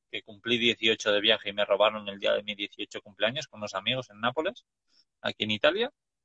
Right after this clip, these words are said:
pero a viajar en serio, en serio, con veintisiete o, o algo así. Veintiséis, no sé. Pues nada, oye, que millones de gracias a todos los que estáis por aquí. Mi amiga Ichiber está por aquí saludando.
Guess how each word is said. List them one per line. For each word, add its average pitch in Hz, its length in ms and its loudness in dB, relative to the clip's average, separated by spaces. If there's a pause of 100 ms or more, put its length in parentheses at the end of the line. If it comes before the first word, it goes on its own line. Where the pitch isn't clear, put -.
(140)
pero 98 480 6
a 92 60 4
viajar 104 380 2
en 117 160 2
serio, 110 420 2
en 98 80 -10
serio, 123 400 -2
con 92 180 -6
veintisiete 87 960 -4
o, 82 60 -10
o 82 320 -12
algo - 160 -14
así. - 140 -16 (920)
Veintiséis, - 480 -10 (420)
no - 80 -20
sé. - 120 -14 (640)
Pues 143 180 6
nada, 156 160 10
oye, 147 240 8
que 131 720 6 (500)
millones 139 480 2
de 147 80 6
gracias 135 360 6
a 135 100 2
todos 135 160 2
los 131 140 2
que - 100 -14
estáis 131 240 -4
por 117 140 -2
aquí. 160 360 -2 (180)
Mi 120 100 -12
amiga 131 260 2
Ichiber 131 340 4
está 120 220 0
por 117 120 2
aquí 117 140 4
saludando. 117 600 -2